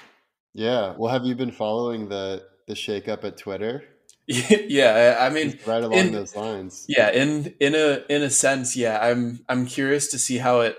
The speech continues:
Speaker 2: unfolds. It seems like there's a big disruption going in, and then they'll,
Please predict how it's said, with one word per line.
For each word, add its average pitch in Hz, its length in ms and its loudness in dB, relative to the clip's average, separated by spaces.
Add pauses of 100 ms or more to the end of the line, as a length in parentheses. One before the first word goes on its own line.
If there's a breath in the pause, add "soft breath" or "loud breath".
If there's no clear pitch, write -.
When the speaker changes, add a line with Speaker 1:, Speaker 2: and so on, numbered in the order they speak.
Speaker 2:
unfolds. 123 720 -4
It 120 160 -6
seems 123 460 -4
like 113 180 -4
there's 107 240 -8
a 104 60 -8
big 117 340 -8
disruption 117 680 -6
going 123 340 -4
in, 127 200 -6
and 107 140 -12
then 107 220 -10
they'll, 101 380 -8